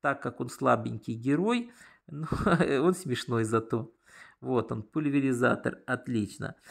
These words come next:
Э, Лео, Крис Брэдфорд. Ищем. Лео, Лео, Лео сегодня у нас участвовал, как бы, но это не критично, сейчас его восстановлю.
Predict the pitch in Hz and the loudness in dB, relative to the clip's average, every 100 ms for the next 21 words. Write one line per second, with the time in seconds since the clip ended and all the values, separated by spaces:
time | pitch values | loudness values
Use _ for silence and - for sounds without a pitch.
0 | - - _ 113 113 117 120 135 156 185 | -20 -20 _ -4 -2 0 0 4 6 8
1 | 190 180 135 151 127 117 107 107 - - | 6 4 -2 -4 0 0 4 2 0 -4
2 | 110 - - _ 123 107 113 - - 190 | -4 -4 -10 _ -12 -10 -10 -14 -6 -4
3 | 226 208 _ _ _ _ _ _ _ - | -4 -12 _ _ _ _ _ _ _ -6
4 | 123 117 117 127 160 151 127 139 165 165 | 0 2 2 2 4 2 0 2 4 4
5 | 160 156 151 135 - 135 135 123 - - | 2 0 0 -2 -6 0 0 0 -6 -10
6 | 131 - - 190 233 240 156 120 110 107 | -10 -4 2 4 4 0 -2 0 2 0
7 | - - _ _ _ _ _ 123 113 110 | -2 -10 _ _ _ _ _ -4 -4 -2
8 | 113 107 - 123 123 175 196 165 165 135 | 2 2 0 -6 -4 0 2 0 -2 -6
9 | 117 123 - 165 147 117 - 143 139 120 | -6 -10 -8 -8 -6 -8 -4 -4 -2 0
10 | 117 127 117 120 - 120 120 107 92 - | 0 0 0 -2 -2 -6 -2 -2 -2 -6